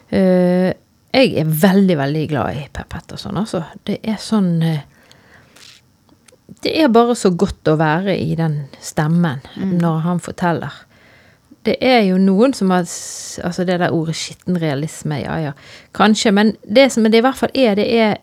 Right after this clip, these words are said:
Speaker 1: det er følsomt og inderlig på en måte, uten at det blir sentimentalt og, og klisjéaktig.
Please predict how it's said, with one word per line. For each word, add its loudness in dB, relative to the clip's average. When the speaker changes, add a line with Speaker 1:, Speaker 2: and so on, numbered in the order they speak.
Speaker 1:
det 0
er 0
følsomt 0
og 2
inderlig 2
på -2
en 0
måte, -2
uten -2
at -2
det -4
blir 0
sentimentalt -6
og, -10
og -10
klisjéaktig. -8